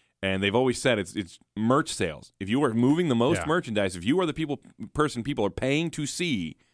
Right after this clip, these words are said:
Speaker 1: you are going to be in a top spot. And I remember Cena pulling out, it was in a video, he pulled out the thing about the sales, and he even joked, he said, "Everybody's out there chanting they hate me." He goes, "And I, they're buying all of my stuff."
Speaker 2: <laughs>
Speaker 1: He goes, "More than anybody else's."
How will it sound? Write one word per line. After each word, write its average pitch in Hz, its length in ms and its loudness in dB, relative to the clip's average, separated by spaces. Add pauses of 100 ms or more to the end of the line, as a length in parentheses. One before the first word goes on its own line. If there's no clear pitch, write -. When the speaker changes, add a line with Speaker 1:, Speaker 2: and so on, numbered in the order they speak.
(280)
Speaker 1:
you 135 280 2
are 147 100 4
going 127 240 2
to 135 120 0
be 110 140 0
in 117 80 2
a 120 40 0
top 107 260 0
spot. 151 380 -4 (500)
And 117 340 2 (140)
I 110 80 2
remember 127 280 4
Cena 143 320 0
pulling 131 280 2
out, 127 120 0
it 110 40 0
was 110 140 0
in 113 80 0
a 107 40 2
video, 113 300 0 (220)
he 117 100 -4
pulled 131 320 2
out 127 200 2
the 101 80 -2
thing 107 320 0
about 98 180 -2
the 85 80 -6
sales, 131 520 0 (540)
and 101 500 0 (140)
he 104 400 -2
even 120 240 0
joked, 110 300 2
he 101 80 -2
said, 92 380 -2 (360)
"Everybody's 107 320 2
out 104 120 2
there 101 100 -2
chanting 101 380 -2
they 92 120 0
hate 104 240 0
me." 87 180 -4
He 85 60 -4
goes, 87 260 -4
"And 90 120 -2
I, 87 180 -2
they're 82 220 -4
buying 87 280 0
all 87 160 0
of 82 80 -6
my 82 100 -4
stuff." 78 500 -4
Speaker 2:
<laughs> - 40 -20 (160)
Speaker 1:
He 92 80 -2
goes, 85 160 0
"More 92 160 0
than 85 120 -2
anybody 82 400 -2
else's." 80 440 -6